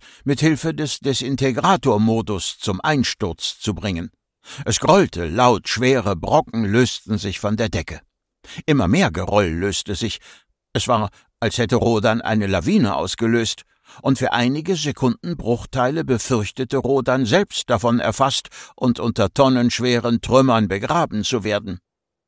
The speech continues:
Kurzfristig wurde er von feinstem Staub eingenebelt, jegliche Orientierung ging verloren. Hastig ließ er sich von der Anzugpositronik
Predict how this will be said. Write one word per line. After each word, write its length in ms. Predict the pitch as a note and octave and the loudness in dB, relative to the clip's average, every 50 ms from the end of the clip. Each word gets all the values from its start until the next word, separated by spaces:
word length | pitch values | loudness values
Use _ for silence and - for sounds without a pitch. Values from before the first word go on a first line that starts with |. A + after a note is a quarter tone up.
| _ _ _ | _ _ _
Kurzfristig 720 | - - D#3 D3 - - - C#3+ D3 - - E3 D#3 C3+ C3+ | 2 4 4 4 4 0 -2 -2 -2 -2 -2 -4 -4 0 2
wurde 240 | C3+ C#3 C3 C#3+ | 2 2 4 2
er 120 | B2+ B2 B2+ | 2 0 0
von 200 | - B2+ A2+ A2 | 2 0 0 0
feinstem 640 | - - D#3+ C#3+ C#3+ C#3 B2 - - - C#3 C3+ | 0 0 0 0 0 0 -2 -4 -4 -4 -4 -4
Staub 400 | B2 - - - F#3 G3+ E3 - - - | -4 -4 -2 0 0 0 0 -2 -4 -6
eingenebelt, 800 | - G#2+ G#2 G#2 G2 F#2+ G2 G2 G2 G2 G2+ F2 G2 F#2+ E2+ - - _ _ _ _ | -6 -4 -4 -4 -2 -2 -2 -2 -2 -2 -2 -2 -4 -4 -6 -8 -12 _ _ _ _
jegliche 680 | - F2 A2+ A#2 - - - A#2+ B2 A#2 - D3 - | -2 0 2 2 0 0 -2 -2 -2 -2 0 0 0
Orientierung 920 | - B2+ G#2 G2+ G#2 F#2+ F#2+ F2+ - - A#2+ A2+ G2+ - G#2 A2 A2 A2 | 0 0 0 -2 -2 -2 -4 -4 0 2 2 2 2 2 0 0 0 0
ging 200 | - A2+ A2+ A2+ | 0 0 -2 -2
verloren. 560 | - - D#3 E3 D3 A#2+ F#2+ F2+ - E2+ E2 - _ _ _ _ _ _ _ _ _ _ _ _ _ _ - | -2 -2 0 2 2 2 0 -2 -4 -8 -10 -12 _ _ _ _ _ _ _ _ _ _ _ _ _ _ 2
Hastig 540 | C#3+ C#3+ - - - E3 D3+ C3+ - - - | 2 4 4 2 -2 -2 -4 -6 -6 -8 -6
ließ 320 | G2 A2 B2+ C3 A#2+ - | -4 -2 0 0 -2 -4
er 160 | - - C#3 | -4 -4 -4
sich 220 | A#2+ C3 C#3+ C#3 - | -4 -4 -6 -8 -4
von 180 | - C3 A#2 | -2 0 0
der 180 | A2 G#2 - - | 0 0 -2 -2
Anzugpositronik 1160 | B2+ B2 B2 - - - D3 - _ - B2+ A#2+ C3+ C#3+ B2 - C3+ C#3+ C#3+ C#3+ C#3+ C3+ - | -2 -2 -2 -2 -4 -4 -6 -6 _ -6 -4 -4 -4 -4 -2 0 2 2 2 2 0 -4 -6